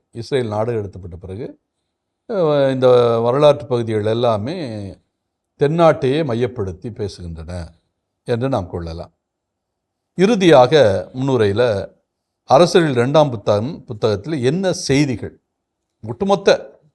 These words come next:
அரசர்கள் புத்தகம் என்று தான் சொல்ல வேண்டும்.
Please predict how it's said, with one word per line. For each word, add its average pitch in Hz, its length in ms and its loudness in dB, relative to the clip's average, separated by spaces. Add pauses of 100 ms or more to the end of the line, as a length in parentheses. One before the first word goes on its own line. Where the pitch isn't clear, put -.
(1000)
அரசர்கள் 139 480 2
புத்தகம் 110 280 -2
என்று 104 140 -2
தான் 123 200 2
சொல்ல 98 200 -4
வேண்டும். 87 320 -8